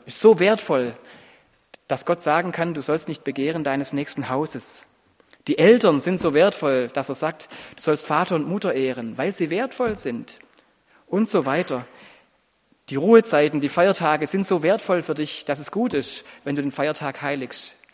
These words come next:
Man kann in den Geboten die Dinge sehen, die wertvoll und schützenswert sind und deshalb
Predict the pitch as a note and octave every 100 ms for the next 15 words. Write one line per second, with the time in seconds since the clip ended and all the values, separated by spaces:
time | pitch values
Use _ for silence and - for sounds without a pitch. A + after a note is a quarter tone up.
0 | - - - _ - A#2+ F#3+ F#3+ E3 D3+
1 | C#3+ F#3+ F#3 D3 C#3+ F3 F3 C#3 D#3 D3+
2 | D3 C#3 F#3 - F#3 E3+ D3 - A#3+ -
3 | E3 - C#3+ - C#3 B2 C#3+ - D3+